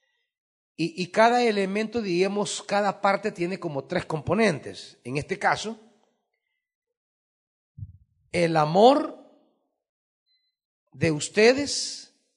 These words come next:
abunde cada vez más". Es la imagen como de un desbordamiento del amor.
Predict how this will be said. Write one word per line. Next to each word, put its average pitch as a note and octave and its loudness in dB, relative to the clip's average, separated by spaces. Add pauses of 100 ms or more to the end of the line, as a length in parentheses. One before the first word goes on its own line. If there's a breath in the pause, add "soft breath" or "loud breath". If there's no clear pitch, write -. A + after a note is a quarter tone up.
(320)
abunde G#3 2
cada F3 0
vez D#3+ -6
más". - -10 (1200)
Es - -2
la D3 0
imagen F3 -6
como C3+ -4
de B2+ -6
un F3+ -2
desbordamiento B2 -4
del G2 -6
amor. F#2 -14